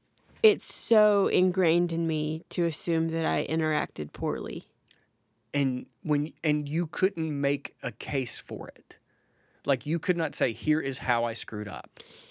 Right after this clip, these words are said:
Speaker 1: And I, it's whenever I feel my sensitivity the most because I observe people's facial interactions really well, and I can tell how someone feels really quickly.
Speaker 2: Mm.
Speaker 1: But I think I often confuse tired with frustrated with me.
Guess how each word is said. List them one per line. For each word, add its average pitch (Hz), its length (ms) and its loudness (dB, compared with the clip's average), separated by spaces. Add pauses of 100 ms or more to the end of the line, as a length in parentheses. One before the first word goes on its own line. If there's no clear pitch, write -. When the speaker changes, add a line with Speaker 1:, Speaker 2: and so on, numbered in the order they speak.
(220)
Speaker 1:
And 202 200 4
I, - 100 2 (120)
it's 208 300 4
whenever 214 340 4
I 214 120 4
feel 208 260 2
my 196 140 4
sensitivity 180 720 0
the 170 120 0
most 165 400 2
because 175 360 -2
I 165 420 2
observe 165 640 2
people's 165 420 -2
facial 156 380 -2
interactions 175 840 0 (920)
really 196 320 4
well, 196 420 4
and 190 100 2
I 170 100 2
can 175 180 -6
tell 165 220 2
how 170 140 2
someone 165 360 -2
feels 160 400 -2
really 165 260 0
quickly. 180 540 -4 (160)
Speaker 2:
Mm. 120 240 -4 (1040)
Speaker 1:
But 185 140 2
I 175 80 4
think 175 240 -2
I 170 100 2
often 165 640 2
confuse 170 640 -2
tired 165 600 0
with 165 340 -4
frustrated 180 640 -2
with 190 240 -6
me. 208 240 -2